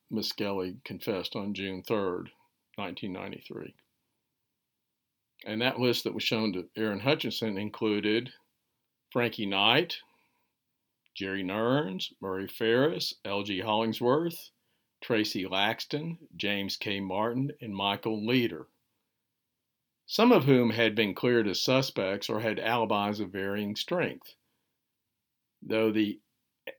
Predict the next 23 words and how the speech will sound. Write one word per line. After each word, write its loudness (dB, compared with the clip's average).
W 2
M 4
P 4
D 6
has -6
often 2
been 4
accused 2
of -6
focusing -2
single-mindedly 2
on -2
Eccles, -4
their 2
photo 6
spread -2
contained -6
no 0
photo 2
of -4
Eccles -4
or -6
Baldwin, -2